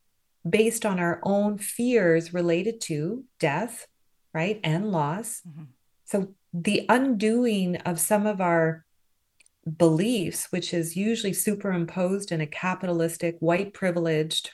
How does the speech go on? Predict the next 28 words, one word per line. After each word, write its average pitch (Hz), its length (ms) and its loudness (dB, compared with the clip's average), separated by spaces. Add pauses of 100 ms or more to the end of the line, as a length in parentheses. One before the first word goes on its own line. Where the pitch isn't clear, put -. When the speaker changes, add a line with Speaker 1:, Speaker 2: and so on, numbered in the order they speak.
Speaker 1:
right, 175 260 -6
society. 175 760 -2
Speaker 2:
In 180 180 -6
this 175 180 -6
context, - 640 -16
in 151 120 -12
our 185 200 -2
Speaker 1:
In 190 140 6
this 226 120 4
Speaker 2:
context. - 140 -8
Speaker 1:
context, 180 600 2 (220)
in 185 140 2
Speaker 2:
Mm-hmm. - 140 -2
Speaker 1:
our 180 180 4
North 175 320 2
American, 165 760 2
you 180 120 0
know, 156 320 0 (320)
society, 196 680 2 (540)
we 277 220 4
can 196 260 0
learn 214 400 2
from 170 320 0
other 240 220 6
cultures 220 540 -2
who 220 100 4
have 220 120 6
a 220 160 2